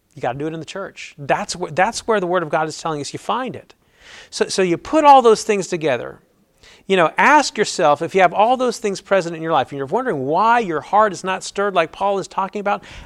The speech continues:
ask yourself if you have all those things firing. Because again, this isn't a checkbox thing. This isn't a do this, do this, do this, do this, and now you're accepted. Remember what we said earlier. You're already accepted. You're already accepted. But what Paul is praying for you here is that you would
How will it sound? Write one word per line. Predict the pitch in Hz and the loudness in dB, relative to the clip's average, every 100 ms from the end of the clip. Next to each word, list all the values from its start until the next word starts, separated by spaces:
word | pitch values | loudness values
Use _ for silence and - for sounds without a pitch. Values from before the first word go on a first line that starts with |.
| - | -6
ask | 254 285 - | -6 -6 -8
yourself | 214 - 180 | -6 -4 -6
if | 175 | -4
you | |
have | 196 | -4
all | 180 226 | -2 -2
those | 233 214 | -2 -4
things | - 202 - | -6 -8 -8
firing. | 202 196 202 123 147 170 _ _ - _ | -8 -6 -6 -8 -12 -20 _ _ -20 _
Because | 185 196 | -8 -6
again, | 185 190 233 151 - _ | -6 -4 -6 -8 -16 _
this | 226 254 | -6 -4
isn't | 277 277 | -4 -6
a | |
checkbox | - - 233 - 139 - - | -6 -6 -8 -2 -2 -2 -10
thing. | - 113 135 _ | -16 -16 -20 _
This | - 208 | -8 -6
isn't | 254 233 | -6 -6
a | 160 | -6
do | 131 196 208 | -4 -2 0
this, | 165 156 - | 0 -2 -2
do | 156 190 | -2 0
this, | 160 156 | 0 -4
do | - 170 | -4 -4
this, | 151 156 - | -4 -6 -6
do | 151 | -10
this, | 131 | -8
and | 143 | -6
now | 151 151 | -2 0
you're | 143 | -2
accepted. | 139 - 160 - 110 | -6 -4 -4 -4 -10
Remember | 127 156 196 233 | -8 -4 0 -2
what | 208 | -2
we | |
said | 202 214 | -6 -4
earlier. | 202 160 123 113 _ - | -2 -2 -2 -8 _ -2
You're | 175 | -2
already | - 240 240 220 196 | 6 8 8 4 0
accepted. | - 170 131 - - _ _ _ _ _ | -2 -4 -4 -8 -20 _ _ _ _ _
You're | 156 160 | -6 0
already | 165 208 202 | 2 2 -2
accepted. | 185 180 151 127 | -2 -4 -4 -6
But | |
what | 117 117 | -10 -12
Paul | - 180 214 | -2 0 2
is | 233 | -2
praying | - - 196 185 | -8 -8 -8 -8
for | - | -10
you | 123 | -10
here | 123 | -10
is | 123 | -8
that | 135 131 | -10 -10
you | 127 | -12
would | 117 | -16